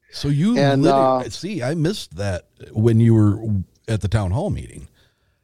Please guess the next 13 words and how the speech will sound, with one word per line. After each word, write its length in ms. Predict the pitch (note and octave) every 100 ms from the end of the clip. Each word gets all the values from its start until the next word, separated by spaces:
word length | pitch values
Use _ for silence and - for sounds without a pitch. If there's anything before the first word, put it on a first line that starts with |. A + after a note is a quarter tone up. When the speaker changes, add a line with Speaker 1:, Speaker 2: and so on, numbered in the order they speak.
| -
Speaker 2:
I 160 | D3+ E3+
may 280 | E3+ F3
not 240 | D#3+ D#3+ D#3
have 120 | D3+
even 240 | E3 D#3+
s-, 240 | D3+ - -
I 100 | C#3
don't 220 | D3+ D#3+ E3
remember 500 | D#3 D#3+ E3 D#3 C#3+
exactly 440 | C3 D3 D3 C#3+
what 160 | C#3+ C#3
I 80 | C3
said 480 | - D#3+ D#3 D3+